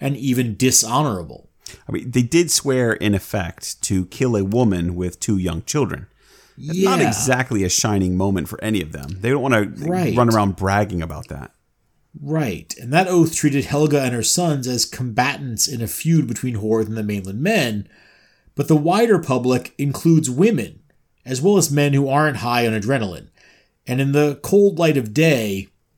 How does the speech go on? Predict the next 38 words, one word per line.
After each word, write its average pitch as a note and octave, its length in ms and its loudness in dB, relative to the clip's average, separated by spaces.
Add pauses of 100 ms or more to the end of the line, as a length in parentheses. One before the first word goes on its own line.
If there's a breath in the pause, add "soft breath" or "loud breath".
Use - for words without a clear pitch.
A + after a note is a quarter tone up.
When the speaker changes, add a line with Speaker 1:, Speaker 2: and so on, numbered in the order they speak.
(140)
Speaker 1:
that F3 280 -2
oath D3 520 0 (220)
looks C#3 220 -4
like B2+ 60 -10
a A#2+ 120 -6
pretty F3 300 -2
shoddy C3+ 640 0
oath. G2 320 -10
Speaker 2:
Yeah. F2+ 340 -6 (440 loud breath)
Whereas D#3 320 0
his D#3+ 180 0
oath G3+ 240 -2
to C#3+ 100 -2
his A2+ 140 0
wife, A#2+ 720 -4
to A#2 160 0
avenge A2+ 320 2
his F#2 160 -2
brother-in-law F#2 680 0
and G2 140 -4
protect G2+ 300 -10
the G2 60 -2
widow G2 400 0
and F2 180 -4
kids, G2+ 520 -4 (400 loud breath)
well, - 240 -10
that's C#3+ 240 -2
an C#3+ 100 2
oath A#2 260 4
that G#2+ 140 -2
looks G#2+ 220 -4
high-minded G2+ 960 0
and F#2 380 -2
worthy G2+ 520 -2
of F2 100 -4
a E2+ 80 -6
powerful E2+ 400 -6
man. D#2 280 -8